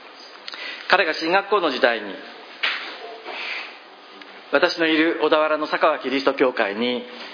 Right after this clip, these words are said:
インターンに来たものですから、彼と随分親しく接し、彼の姿勢やビジョンなども聞いたものでした。ですから、こちら、畑沢福音キリスト教会に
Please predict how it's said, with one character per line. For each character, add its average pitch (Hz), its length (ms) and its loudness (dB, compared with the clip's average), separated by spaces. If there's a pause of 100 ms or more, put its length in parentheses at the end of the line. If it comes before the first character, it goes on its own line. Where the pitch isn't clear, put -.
(300)
イ 143 100 4
ン 196 80 -2
タ 220 120 4
ー 202 100 -2
ン 131 40 -4
に 117 60 -4
来 - 100 -6
た 143 120 4
も 113 100 -6
の 98 80 -6
で 92 140 0
す - 80 -8
か 98 100 0
ら、 147 320 -2 (400)
彼 127 220 2
と 95 260 0 (280)
随 139 160 2
分 160 180 0
親 - 200 0
し - 160 0
く - 40 -12 (600)
接 110 120 2
し、 - 360 -2 (500)
彼 151 200 4
の 113 140 -6
姿 - 260 -2
勢 131 140 2
や 135 180 0 (400)
ビ 127 140 2
ジ 127 80 0
ョ 110 40 -2
ン 107 60 -6
な 107 80 -2
ど 101 100 0
も 85 120 -6
聞 117 140 0
い 107 40 -4
た 117 80 4
も 104 140 -2
の 104 100 -2
で 82 100 -4
し - 120 -2 (2750)
た。 - 120 2
で 185 100 6
す - 40 -10
か 170 100 2
ら、 156 280 2 (380)
こ 160 100 4
ち 160 120 0
ら、 151 280 4
畑 151 260 2
沢 156 140 4
福 156 160 -2
音 151 80 2
キ 160 100 4
リ 165 80 4
ス 165 60 -4
ト 175 80 4
教 196 180 4
会 156 220 4
に 175 160 -2